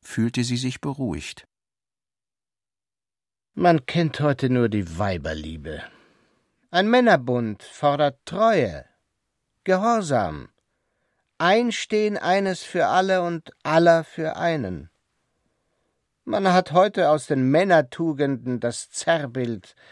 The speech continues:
Speaker 2: einer allgemeinen Wehrpflicht gemacht, aber bei den Griechen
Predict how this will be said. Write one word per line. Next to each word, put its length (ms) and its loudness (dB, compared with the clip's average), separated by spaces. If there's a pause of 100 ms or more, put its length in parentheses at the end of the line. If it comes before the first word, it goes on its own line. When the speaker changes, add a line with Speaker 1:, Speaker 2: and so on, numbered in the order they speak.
(400)
Speaker 2:
einer 260 -2
allgemeinen 680 2
Wehrpflicht 680 0
gemacht, 560 -6
aber 360 4
bei 160 0
den 260 -4
Griechen 720 -12